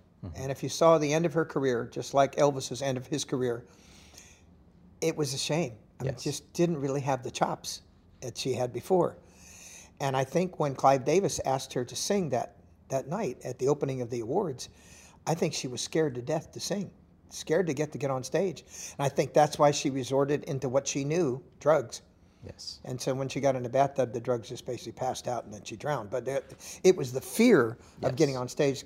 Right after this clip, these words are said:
Speaker 2: and not having the voice. That'll never happen to me, Rick. If, if I get to the point where I can't sing, and I know that I wanna go on stage tonight for my charity here
Speaker 1: Mm-hmm.
Speaker 2: in Houston, um, I quit.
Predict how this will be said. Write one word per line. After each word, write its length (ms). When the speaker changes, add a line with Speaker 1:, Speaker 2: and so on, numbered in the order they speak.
Speaker 2:
and 140
not 160
having 240
the 80
voice. 560
That'll 320
never 260
happen 280
to 60
me, 140
Rick. 220
If, 280
if 120
I 120
get 180
to 80
the 60
point 240
where 100
I 100
can't 340
sing, 520
and 140
I 100
know 220
that 260
I 160
wanna 200
go 80
on 160
stage 280
tonight 420
for 220
my 300
charity 440
here 260
Speaker 1:
Mm-hmm. 220
Speaker 2:
in 100
Houston, 400
um, 420
I 120
quit. 300